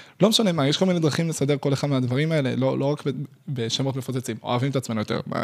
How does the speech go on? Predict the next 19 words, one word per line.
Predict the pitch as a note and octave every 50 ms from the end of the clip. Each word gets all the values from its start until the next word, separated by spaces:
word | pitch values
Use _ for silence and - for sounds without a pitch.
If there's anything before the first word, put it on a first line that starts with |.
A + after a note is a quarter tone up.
| -
לך | - -
תזדיין, | - D#3 C3+ A#2+ C#3+ C3+ A#2+ -
מה | G2+ B2+
זה | C#3+
אוהבים | C#3 C3+ C#3 C3+
את | B2+
עצמנו | B2+ - - A#2 A2+
יותר, | G#2+ - A#2 A2
דבר | - - B2+ C3+ C3
פרקטי, | B2 - D3 C#3+ - - - - - - - - - - - - _ -
כן? | C3 C#3 E3 G3+ - - - - - - -
אז | B2+ B2+ B2 B2+ - F#3 D#3 D#3 D3+ - -
מסדרים | E3 C#3 - D#3+ D3+ D3+ G3+ A3+
את | A#3
הדברים | G#3+ E3 D#3+ F3+ G3
האלה | G3 E3+
מראש, | D3+ C#3+ D3+ G#3 A#3+ A#3
ואז | F#3 F#3+ G#3 G3
יוצרים | G#3 F3 D#3 - - - - F#3+ A#3 B3+ B3+ A#3